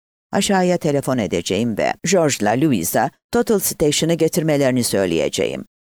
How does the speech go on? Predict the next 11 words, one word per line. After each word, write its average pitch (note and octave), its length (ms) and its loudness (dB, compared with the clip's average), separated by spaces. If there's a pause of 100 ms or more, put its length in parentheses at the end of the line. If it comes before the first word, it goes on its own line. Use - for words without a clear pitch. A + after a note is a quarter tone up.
(260)
Fakat F3+ 320 0
referans D#3+ 520 2
almak G#2+ 340 -2
için F3 240 0
belirli F3 380 2
bir A3 120 4
nirengi F3+ 380 2
noktasına D3 480 0
ihtiyacımız B2 680 0
olacak. D#2 520 -2 (180)
Harold, D#3 340 2